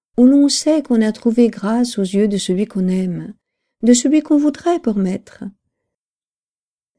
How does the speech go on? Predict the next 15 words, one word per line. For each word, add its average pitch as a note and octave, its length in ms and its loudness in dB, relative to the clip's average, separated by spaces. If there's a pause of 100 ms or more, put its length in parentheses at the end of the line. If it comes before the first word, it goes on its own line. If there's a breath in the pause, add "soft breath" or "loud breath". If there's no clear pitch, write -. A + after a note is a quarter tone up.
(440)
Je F3 200 -4
cessais F3 420 -2
de F3 100 0
me F3 140 0
demander F3+ 580 -2
ce E3+ 160 -8
qu'il E3+ 200 -8
pouvait F#3 240 -4
bien F#3 160 -2
penser G3+ 260 -4
de G#3+ 100 -4
mon A3 160 0
bec A#3 200 0
de B3+ 80 2
lièvre, B3 520 -2